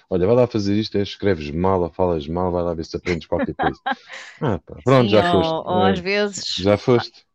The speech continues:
Speaker 1: já foste.
Speaker 2: aquelas, aquelas sessões sobre, sei lá, como gerir melhor os conflitos. E, e há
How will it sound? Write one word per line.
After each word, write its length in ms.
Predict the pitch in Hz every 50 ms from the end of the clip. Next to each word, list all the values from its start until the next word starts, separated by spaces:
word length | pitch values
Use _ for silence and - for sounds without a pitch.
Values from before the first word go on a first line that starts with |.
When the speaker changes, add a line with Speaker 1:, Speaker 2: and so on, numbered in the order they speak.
| _ _
Speaker 1:
já 140 | 95 92 92
foste. 360 | - - 87 87 202 214 175
Speaker 2:
aquelas, 420 | - - - 185 180 190 185 - -
aquelas 340 | - - - 185 196 196
sessões 380 | - - - - 208 208 202 196
sobre, 280 | - - 196 185 180 -
sei 160 | - 220 202
lá, 200 | 196 180 165 151
como 220 | - - 208 220
gerir 240 | 220 220 226 233 226
melhor 320 | 220 214 214 220 226 220
os 100 | 220 220
conflitos. 920 | - - 214 214 - _ - 196 196 196 185 - - 180 170 160 - - - _
E, 320 | - 180 175 180 170 - -
e 280 | - 170 170 165 165 170
há 500 | 165 165 170 165 165 165 165 165 165